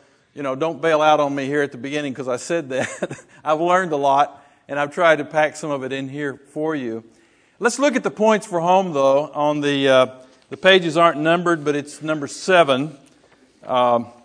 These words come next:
front side of the fourth page. At the bottom, the first one I've made is that all of us will receive, we have received, and we will continue to receive criticism.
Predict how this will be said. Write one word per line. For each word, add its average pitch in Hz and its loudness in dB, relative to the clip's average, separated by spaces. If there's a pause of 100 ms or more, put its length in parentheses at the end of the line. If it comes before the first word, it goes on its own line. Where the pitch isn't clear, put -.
(680)
front 165 -8
side 143 4
of 123 -6
the 117 -10
fourth 147 -6
page. 135 0 (600)
At 135 -4
the 147 -4
bottom, 185 10 (360)
the 156 -14
first 220 4
one 196 -2
I've 170 2
made 190 4
is 175 0
that 175 -2
all 233 10
of 185 4
us 160 4
will 185 0
receive, 165 -2
we 175 -4
have 202 4
received, 170 -4
and 175 -6
we 208 -2
will 226 -6
continue 240 -4
to 170 -4
receive 165 -4
criticism. 208 -2